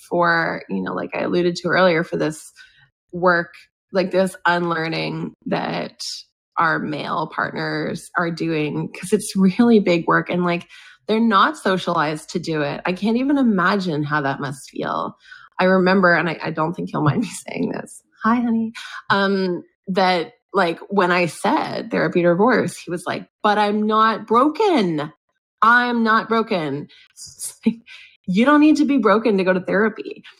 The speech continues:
You know, it, like, you are dealing, as I am, with a kid who's going through major mental health crisis.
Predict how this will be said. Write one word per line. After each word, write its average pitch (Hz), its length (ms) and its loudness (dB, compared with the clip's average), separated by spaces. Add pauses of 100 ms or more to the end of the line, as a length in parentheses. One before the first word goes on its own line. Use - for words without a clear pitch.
(200)
You 185 100 0
know, 160 380 2 (100)
it, - 180 -2 (200)
like, 202 180 2 (180)
you 202 260 2
are 202 180 4
dealing, 175 640 -2 (140)
as 180 160 -4
I 220 140 0
am, - 560 -4
with 165 340 -2 (180)
a 165 100 -4
kid 220 500 4
who's 185 180 2
going 170 220 2
through 170 260 -2
major 190 560 2
mental 151 320 -6
health 233 340 0
crisis. 226 600 -2